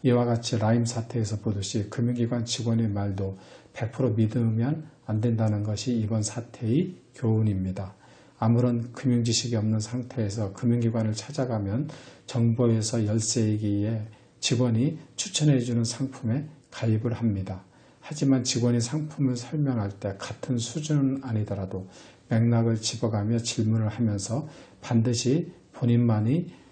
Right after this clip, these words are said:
체크리스트로 체크를 해야 합니다. 금융에 대한 지식은 아는 만큼 보입니다.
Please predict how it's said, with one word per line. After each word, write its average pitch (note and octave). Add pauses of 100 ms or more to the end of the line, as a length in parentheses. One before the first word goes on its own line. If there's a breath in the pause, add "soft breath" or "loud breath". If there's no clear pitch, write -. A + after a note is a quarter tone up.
(120 loud breath)
체크리스트로 B2+
체크를 C#3
해야 A#2+
합니다. F#2 (360 loud breath)
금융에 B2
대한 A2
지식은 A2+ (200)
아는 A2+
만큼 A2
보입니다. F#2+